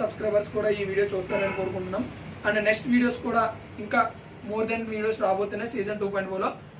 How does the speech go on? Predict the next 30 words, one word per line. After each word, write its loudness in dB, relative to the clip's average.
ఇంకా 4
విషయం 0
చెప్పాలి 4
అంటే, -2
మీకు -4
ఏ 6
వీడియో 6
గురించి 0
అయినా 4
సరే 2
కింద -4
కామెంట్ 4
సెక్షన్లో 0
మీరు 2
మెన్షన్ 2
చేయొచ్చు. 2
ఈ -4
టాపిక్ 2
ఇంకా 0
మాకు -4
కావాలి 4
అనుకుంటే 0
కనుక -2
మేము -4
ఇంకా 4
more 2
than 0
టాపిక్స్ -2
చేస్తాము. 0
And 4